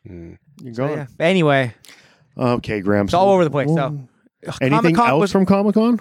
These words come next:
Speaker 3: Comic-Con was underwhelming. I was very
Speaker 1: No
Speaker 3: underwhelmed.
Speaker 1: talk about any Kevin topics. He read the list and he didn't go
Speaker 3: Nah,
Speaker 1: to
Speaker 3: I
Speaker 1: any
Speaker 3: mean,
Speaker 1: of the
Speaker 3: the
Speaker 1: other
Speaker 3: Killer Tour came out, not really my cup of
Speaker 2: Nah.
Speaker 3: tea. I don't know.
Speaker 2: I liked it.
Speaker 1: It's got Jericho in it.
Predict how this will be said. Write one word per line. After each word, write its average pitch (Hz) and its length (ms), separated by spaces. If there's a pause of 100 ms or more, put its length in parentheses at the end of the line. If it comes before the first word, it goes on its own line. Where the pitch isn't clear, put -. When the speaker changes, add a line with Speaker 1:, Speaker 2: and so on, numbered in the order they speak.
(100)
Speaker 3:
Comic-Con 214 460
was 185 120
underwhelming. 143 520 (1000)
I 151 80
was 170 120
very 139 140
Speaker 1:
No 131 80
Speaker 3:
underwhelmed. 147 180
Speaker 1:
talk 147 180
about 101 200
any 110 200 (260)
Kevin 127 280
topics. 82 480
He 101 120 (220)
read 110 200
the 110 80
list 113 300
and 107 100
he 98 60
didn't 107 200
go 110 100
Speaker 3:
Nah, 107 60
Speaker 1:
to 107 40
Speaker 3:
I 104 60
Speaker 1:
any 110 60
Speaker 3:
mean, 113 100
Speaker 1:
of 110 60
the 113 40
Speaker 3:
the 113 60
Speaker 1:
other 110 60
Speaker 3:
Killer 147 200
Tour 151 160
came 143 140
out, 139 100
not 135 140
really 139 140
my 135 120
cup 139 140
of 165 60
Speaker 2:
Nah. 160 180
Speaker 3:
tea. 123 220 (1080)
I 175 140
don't 123 140
know. 117 200 (160)
Speaker 2:
I 220 100
liked 147 260
it. 165 160
Speaker 1:
It's - 80
got 180 200
Jericho 165 500
in 87 80
it. 92 100